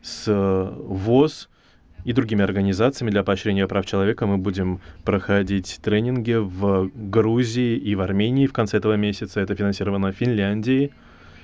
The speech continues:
Эти трёхдневные тренинги, за ними последует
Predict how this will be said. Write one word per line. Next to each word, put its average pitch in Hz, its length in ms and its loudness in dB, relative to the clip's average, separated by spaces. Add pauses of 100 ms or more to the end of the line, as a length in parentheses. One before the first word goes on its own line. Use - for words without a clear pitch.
(120)
Эти 104 840 2
трёхдневные 104 520 0
тренинги, 104 760 0 (400)
за 107 120 -2
ними 110 140 0
последует 104 680 0